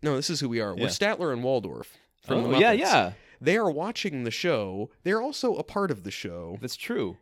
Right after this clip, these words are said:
Speaker 1: They don't wanna be there. They hate the show, yet for some reason they keep going to it.
Speaker 2: <laughs>
Speaker 1: It's
Speaker 2: So we're like Wes Craven in New Nightmare when he writes himself into the play, into the screenplay,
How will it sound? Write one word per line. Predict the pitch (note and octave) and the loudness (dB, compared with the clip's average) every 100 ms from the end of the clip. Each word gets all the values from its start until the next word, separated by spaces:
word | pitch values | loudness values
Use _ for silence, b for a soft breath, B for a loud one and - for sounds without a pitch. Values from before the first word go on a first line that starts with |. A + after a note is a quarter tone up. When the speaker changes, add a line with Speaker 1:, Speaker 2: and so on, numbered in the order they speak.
| - | 0
Speaker 1:
They | C#3 | 2
don't | G#3+ A#3 | 4 2
wanna | F3+ F#3+ | 0 0
be | D3+ F#3 | -2 -6
there. | D3+ A#2 A2+ G#2+ A2 - | -2 0 0 -2 -4 -8
They | G#2 C3 | -4 -2
hate | C3+ G3 - | -2 -4 -4
the | C3+ | -6
show, | - B2 G#2+ G#2+ | -2 -2 0 -2
yet | A#2 - | -2 -4
for | C#3+ | -4
some | F3 F3+ | -2 -2
reason | E3+ D#3+ | -2 -4
they | C3 | -6
keep | - D#3 - - | -4 -8 -8 -2
going | D3 D3 C#3 C#3+ | 2 2 0 -2
to | B2+ G2+ | -4 -4
it. | G2 G2+ _ - | -6 -10 _ -6
Speaker 2:
<laughs> | - - D4 - - | -4 -6 -8 -4 0
Speaker 1:
It's | F3 | 4
Speaker 2:
So | - G3 | 6 8
we're | G#3+ | 8
like | G#3+ G3+ - | 6 2 2
Wes | C#3 D#3+ F#3+ | 4 4 4
Craven | - D#3+ D#3+ C#3+ B2+ | -2 0 2 2 0
in | B2+ | 2
New | C#3 | 0
Nightmare | B2+ B2+ A#2+ A2 G2+ | 2 0 0 -2 -2
when | G#2+ | -4
he | A#2 B2 | -4 -2
writes | A#2 C#3+ - | 0 0 -2
himself | B2+ - A2+ - - | -4 2 2 2 -2
into | D3 D3 | -2 -2
the | B2 G#2+ | -2 -4
play, | - C#3 A2 G#2 G2 b b b - | 0 2 2 0 -4 b b b -2
into | C#3 | 0
the | B2+ | -2
screenplay, | - F#3+ F3 A#2+ G#2+ G2 G2 | -4 -2 -2 0 0 0 -2